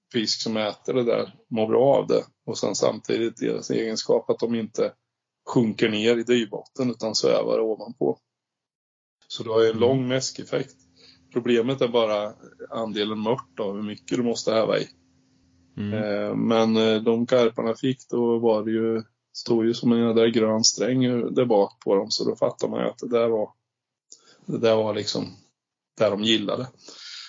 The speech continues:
Speaker 1: Sen plockar de naturligtvis boilersna också, annars hade jag inte fått något.
Speaker 2: Mm.
Speaker 1: Men grejen var ju
Speaker 2: Mm.
Speaker 1: för att försöka presentera ärtor som bete då, det blir ju jätte-,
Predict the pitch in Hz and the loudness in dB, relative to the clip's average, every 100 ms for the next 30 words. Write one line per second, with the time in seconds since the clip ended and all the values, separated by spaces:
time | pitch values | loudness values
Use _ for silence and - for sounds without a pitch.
0 | - - 113 - 120 - 113 107 110 110 | -14 -2 0 2 0 0 -2 -2 -4 -4
1 | 117 104 104 104 101 101 101 104 - 98 | -6 -8 -14 -6 -4 -4 -6 -8 -6 -6
2 | 95 - - 117 - - 117 104 123 120 | -6 -8 -2 -2 -2 -14 -10 -4 0 2
3 | 113 - 120 123 - 104 - - _ _ | 0 0 0 0 -8 -14 -14 -16 _ _
4 | _ 87 82 - 117 117 117 120 131 113 | _ -14 -14 -6 0 4 4 2 2 2
5 | 113 101 - - 113 110 - 120 120 117 | 2 -2 -14 -4 -4 -4 -4 -4 -2 2
6 | 120 113 113 - - 120 123 - 113 110 | 4 6 4 0 -4 -2 -2 -4 -4 -2
7 | 139 143 120 - - 143 113 113 110 113 | -2 2 0 0 0 2 2 2 0 -2
8 | 110 113 - _ _ _ _ _ 110 | -2 -4 -6 _ _ _ _ _ -6